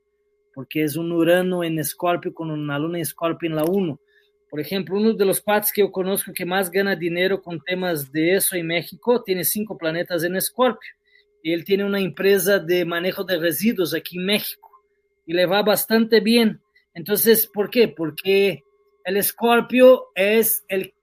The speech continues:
que hace la cirugía profunda. En este caso, tú haces una cirugía profunda empresarial, tú haces una cirugía profunda a nivel político, tú haces una cirugía profunda a nivel del ser,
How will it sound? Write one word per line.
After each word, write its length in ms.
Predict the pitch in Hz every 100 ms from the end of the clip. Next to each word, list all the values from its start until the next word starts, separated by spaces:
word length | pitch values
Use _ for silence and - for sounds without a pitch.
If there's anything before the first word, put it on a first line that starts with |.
| _ _ _ _ _ -
que 180 | 208 202
hace 500 | 202 - 220 214 -
la 160 | 170 160
cirugía 840 | - 175 170 160 147 - 202 196 -
profunda. 840 | 156 147 - 196 190 175 147 - _ _ _ _
En 140 | 165 175
este 280 | 185 208 208
caso, 320 | 196 196 208
tú 140 | 190
haces 260 | 185 190 170
una 160 | 175
cirugía 540 | 165 180 165 143 185 180
profunda 400 | 170 - 170 165
empresarial, 880 | 156 170 143 180 196 220 220 220 - _ _ _ -
tú 100 | 175
haces 320 | 165 180 170
una 220 | 185 180
cirugía 640 | - 185 180 175 160 185 180
profunda 520 | 180 - 202 196 185
a 20 |
nivel 280 | 175 175 165
político, 760 | 190 214 247 240 226 233 226 _ _ _ -
tú 120 | 180
haces 400 | 190 185 196 175
una 200 | 190 185
cirugía 580 | 196 190 175 - 196 190
profunda 460 | 180 - 190 190
a 20 |
nivel 320 | 180 170 175 165
del 160 | 170
ser, 460 | 143 - 247 247